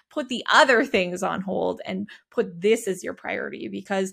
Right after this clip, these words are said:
your money goals and all that, it interacts with so many parts of your life. So you'll be happy once you've, you know, had the conversations and whatnot, but it all starts with you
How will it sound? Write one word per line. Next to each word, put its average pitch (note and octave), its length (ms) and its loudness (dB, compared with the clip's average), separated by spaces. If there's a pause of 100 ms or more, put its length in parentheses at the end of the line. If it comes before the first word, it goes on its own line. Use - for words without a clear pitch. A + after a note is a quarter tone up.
(280)
your B3 180 -2
money A3+ 420 0
goals E3+ 540 -2 (380)
and G#3 120 0
all A#3+ 260 2
that, F3 220 0
it B2 180 -6
interacts B3+ 440 -2
with G#3+ 80 -8
so - 260 0
many B3+ 200 -2
parts G3+ 320 -4
of F#3 80 -12
your F#3 140 -2
life. - 320 -4 (300)
So - 160 -2
you'll G#3+ 300 2
be G#3 160 -4
happy G3 640 -2
once F#3+ 360 -6
you've, F3+ 140 -8 (260)
you F#3+ 80 -8
know, F#3+ 100 0
had A#3 340 2
the - 80 -2
conversations F#3+ 880 -4
and F#3+ 140 -6
whatnot, - 480 -8
but G3 180 0 (260)
it G#3 160 0
all A3 220 6
starts G3+ 400 0
with F#3+ 180 -4
you F#3+ 220 -4